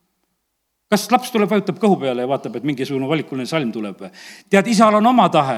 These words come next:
ja lapsel on oma küsimus. Täitsa selge jutt käib. Me oleme taevas isa lapsed. Me ei ole mingid mängukannid, et vajutad kõhust ja piiks,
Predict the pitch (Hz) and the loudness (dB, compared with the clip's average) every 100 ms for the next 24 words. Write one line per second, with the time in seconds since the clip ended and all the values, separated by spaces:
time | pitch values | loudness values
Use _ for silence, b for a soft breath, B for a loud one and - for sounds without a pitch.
0 | 98 156 180 180 156 143 160 127 113 110 | -4 2 2 2 -2 -2 0 0 -4 -8
1 | 95 82 - _ _ _ _ _ _ _ | -12 -16 -20 _ _ _ _ _ _ _
2 | _ _ _ _ _ _ _ _ _ _ | _ _ _ _ _ _ _ _ _ _
3 | _ _ _ _ _ _ _ _ _ _ | _ _ _ _ _ _ _ _ _ _
4 | _ _ _ _ _ _ _ _ 262 269 | _ _ _ _ _ _ _ _ 0 2
5 | 185 165 226 - 175 - - 85 - _ | -2 0 0 0 -2 -2 -10 -18 -20 _
6 | _ _ _ _ 214 233 202 254 220 147 | _ _ _ _ 2 2 4 4 4 0
7 | 190 156 127 180 - 92 - _ _ _ | -2 0 0 0 -2 -14 -18 _ _ _
8 | _ _ _ _ - 233 202 214 175 135 | _ _ _ _ 0 2 4 0 -2 0
9 | 185 220 127 131 175 113 90 _ _ _ | 0 0 -2 0 0 -2 -8 _ _ _
10 | _ _ _ _ 147 185 185 147 - 175 | _ _ _ _ 0 2 2 -2 0 0
11 | 147 135 156 131 | 0 -4 -4 -6